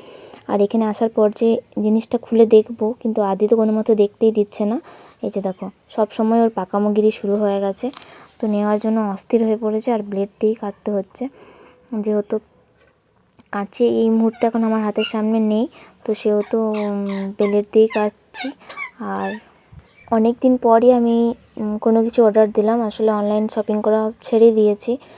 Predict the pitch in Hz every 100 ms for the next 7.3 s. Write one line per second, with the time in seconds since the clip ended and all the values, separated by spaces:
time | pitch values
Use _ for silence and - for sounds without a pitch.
0 | - - 214 208 220 208 202 214 214 202
1 | 196 277 - - - _ - 208 202 202
2 | 202 202 - 269 220 220 214 202 202 214
3 | 208 208 202 196 202 208 196 196 226 -
4 | _ - 190 190 202 208 - 190 190 _
5 | - - - _ 220 202 202 202 214 196
6 | 214 - 240 208 202 196 208 202 - 208
7 | 196 190